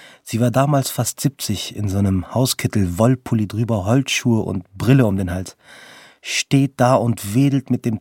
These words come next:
Zeigefinger in seiner Fresse rum. „Ich hab meinen Enkel im Auto, du schreist uns gefälligst nicht so an.“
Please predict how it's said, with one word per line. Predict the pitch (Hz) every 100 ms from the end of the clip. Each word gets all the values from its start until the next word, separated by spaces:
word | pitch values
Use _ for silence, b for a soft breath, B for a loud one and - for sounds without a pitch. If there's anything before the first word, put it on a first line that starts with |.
| -
Zeigefinger | - 139 131 120 110 98 - -
in | 143 127
seiner | 123 120 110
Fresse | - 127 - 117
rum. | 98 - B B B B B B B B _
„Ich | - 104 123
hab | 131
meinen | 123 101 -
Enkel | 135 156 160
im | 98
Auto, | - 87 - 135 - B B
du | -
schreist | 98 - 104 120 151 -
uns | 160 -
gefälligst | 127 156 170 156 -
nicht | - -
so | 147 -
an.“ | 175 -